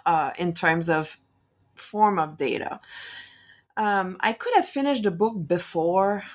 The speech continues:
um, and I was glad, especially, I was really glad, uh, that I had not published it, uh, before Law and Justice came to power, precisely because people could say, or t-, could wonder,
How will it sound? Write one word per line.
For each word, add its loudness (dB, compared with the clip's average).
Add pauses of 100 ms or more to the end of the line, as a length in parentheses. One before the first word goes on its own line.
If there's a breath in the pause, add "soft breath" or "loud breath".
um, 0 (260)
and 0
I 4
was 0
glad, 0
especially, 0
I 4
was -2
really 2
glad, -2 (640 loud breath)
uh, 2
that -2
I 0
had -4
not 4
published 0
it, -2 (400 soft breath)
uh, 0 (280)
before 0
Law 2
and 2
Justice -2
came -4
to -12
power, 0 (260 loud breath)
precisely 0
because -2
people 0
could -2
say, 0 (200 loud breath)
or 4
t-, -12
could -2
wonder, 0